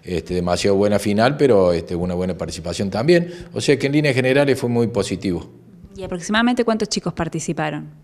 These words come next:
Speaker 1: De nuestra universidad, alrededor de ciento cincuenta. Fuimos en tres colectivos llenos, en la mayoría de los deportes. Así que bueno,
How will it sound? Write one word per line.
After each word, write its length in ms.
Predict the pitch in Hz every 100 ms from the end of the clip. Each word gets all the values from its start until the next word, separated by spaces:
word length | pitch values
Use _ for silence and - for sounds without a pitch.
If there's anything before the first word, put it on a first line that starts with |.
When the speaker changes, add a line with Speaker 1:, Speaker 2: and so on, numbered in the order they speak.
| - -
Speaker 1:
De 560 | 98 90 92 95 92
nuestra 260 | 95 95 101
universidad, 720 | 95 98 90 104 107 135 160
alrededor 480 | 156 117 113 117 120
de 80 | 113
ciento 300 | 123 113 107
cincuenta. 520 | 107 101 95 87 85 - -
Fuimos 260 | 107 98
en 80 | 98
tres 160 | 98 101
colectivos 480 | 98 95 104 98 107
llenos, 400 | 135 156 165 - - - - - _ _
en 760 | - 92 92 87 87 87 85 85
la 80 | 87
mayoría 400 | 92 90 95 104
de 60 | 98
los 140 | 90
deportes. 640 | 92 - 127 - 185 - - - - - -
Así 320 | - 87 92 95
que 120 | 98
bueno, 320 | 127 123